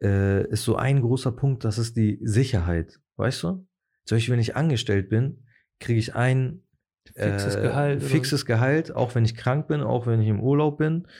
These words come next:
Speaker 1: auch wenn, äh, egal, also auch wenn der Laden schließt und hin und her. Und das gibt dir die Sicherheit und auch so, äh, Stütze, sag ich mal, um nicht so Gas zu geben, weißt du?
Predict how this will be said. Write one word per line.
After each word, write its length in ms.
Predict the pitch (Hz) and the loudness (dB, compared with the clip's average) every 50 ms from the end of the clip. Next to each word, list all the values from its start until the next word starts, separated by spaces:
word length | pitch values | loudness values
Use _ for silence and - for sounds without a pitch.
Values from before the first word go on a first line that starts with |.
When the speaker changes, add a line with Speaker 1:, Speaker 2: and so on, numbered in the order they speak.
| - - - - - _ _ _ | -20 -20 -20 -20 -20 _ _ _
Speaker 1:
auch 280 | - 110 120 113 117 117 | 0 0 0 2 2 0
wenn, 340 | 117 117 113 117 113 110 113 | 2 4 4 4 4 2 0
äh, 460 | - 101 104 104 101 98 98 98 - | -2 0 0 2 2 2 2 0 0
egal, 360 | 104 101 92 113 117 117 - | -2 -2 0 0 -2 -2 -2
also 440 | 107 107 104 98 101 101 98 101 - | -2 -2 0 2 2 2 2 2 2
auch 160 | - 110 107 | 0 0 2
wenn 100 | 113 110 | 2 2
der 80 | 104 101 | 2 2
Laden 520 | 98 107 113 113 104 95 95 95 - - 120 | 2 2 2 2 2 0 0 -2 -4 -10 -12
schließt 520 | - - - 117 139 156 165 - - - | -10 -4 -2 0 2 2 0 -2 -4 -4
und 280 | - 117 113 113 110 113 | 0 2 2 2 4 4
hin 140 | 117 123 135 | 4 4 2
und 160 | 131 127 117 131 | 2 0 0 0
her. 300 | 131 135 156 185 185 - _ _ _ _ _ _ _ _ _ - | 0 0 0 -2 -6 -10 _ _ _ _ _ _ _ _ _ -2
Und 100 | 104 107 | 0 0
das 120 | 120 117 | 0 2
gibt 180 | - 151 - - | 0 -2 -2 -2
dir 80 | 131 117 | 0 2
die 340 | 117 113 113 117 117 - | 2 4 2 2 0 -2
Sicherheit 720 | 113 104 131 147 143 - 151 147 151 156 156 160 160 - - - | -2 0 0 0 0 0 0 0 0 0 0 -2 -4 -8 -14 -16
und 300 | - - 117 117 117 113 | -6 -2 2 2 2 2
auch 260 | 110 117 120 117 117 117 | 2 0 0 0 0 0
so, 480 | 113 117 117 117 117 117 113 - - - - - - - - - _ _ _ _ _ _ _ _ _ _ _ _ | 0 2 2 4 2 0 -2 -6 -12 -20 -20 -20 -20 -20 -20 -20 _ _ _ _ _ _ _ _ _ _ _ _
äh, 800 | - 107 107 107 104 104 104 101 101 101 101 101 98 - - - | -2 0 2 4 4 4 4 4 4 2 2 2 0 -2 -4 -8
Stütze, 480 | 117 - - - 156 165 151 156 156 139 | -10 -4 0 0 0 2 0 0 0 0
sag 200 | 139 135 139 143 | 2 2 2 2
ich 80 | 135 | 2
mal, 300 | 139 143 147 147 147 143 | 2 0 0 0 0 -2
um 720 | - 143 - 131 131 127 123 123 127 127 - - - - - _ _ _ _ _ _ _ | -4 -4 -2 0 2 2 2 0 -2 -4 -8 -12 -16 -20 -20 _ _ _ _ _ _ _
nicht 580 | 113 107 - - - 120 117 123 147 143 - | -16 -16 -14 -12 -4 0 2 2 2 2 2
so 340 | - 120 110 101 95 101 - - | 0 2 2 2 0 -2 -4 -2
Gas 320 | 113 107 110 110 110 - | 0 2 2 2 0 -2
zu 100 | - 104 | -2 -2
geben, 540 | 95 101 104 110 107 123 135 156 180 180 - - | 2 2 2 2 2 0 -2 -4 -4 -6 -8 -4
weißt 280 | - 107 120 - - - | -2 -2 0 -2 -2 -2
du? 240 | 180 208 - - | -4 -4 -4 -8